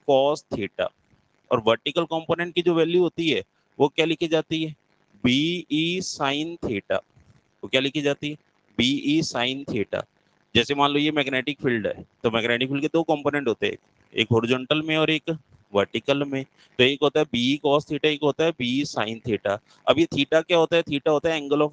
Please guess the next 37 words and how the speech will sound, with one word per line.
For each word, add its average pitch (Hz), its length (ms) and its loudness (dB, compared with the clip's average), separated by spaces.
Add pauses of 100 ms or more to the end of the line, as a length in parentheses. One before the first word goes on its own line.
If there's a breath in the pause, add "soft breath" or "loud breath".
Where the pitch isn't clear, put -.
(120)
dip। 110 240 -4 (1120)
अब 135 140 2
इसमें 151 280 -4
अगर 165 140 2
मैं 175 160 2
पोल्स 143 460 2
की 185 120 -2
बात 170 300 2
करता 170 260 0
हूँ 151 240 -2
तो 143 80 4
अगर 151 160 0
मैं 160 100 -4
इसमें 165 240 -4
theta 143 320 -2
की 165 100 -4
वैल्यू 160 180 2
नाइंटी 143 340 -2
डिग्री 160 220 0
यहाँ 143 220 0
पुट 156 180 0
कर 156 180 0
दूंगा, 156 280 0
theta 139 200 -6
की 143 140 0
वैल्यू 156 160 -2
नाइंटी 143 300 -4
डिग्री 156 220 -4
यहाँ 156 160 2
पुट 156 220 -2
कर 151 120 0
दूंगा, 147 360 0 (340 soft breath)
तो 139 60 2
बताना 139 320 2
जरा 156 160 4
पोल्स 147 540 2
पे 160 140 2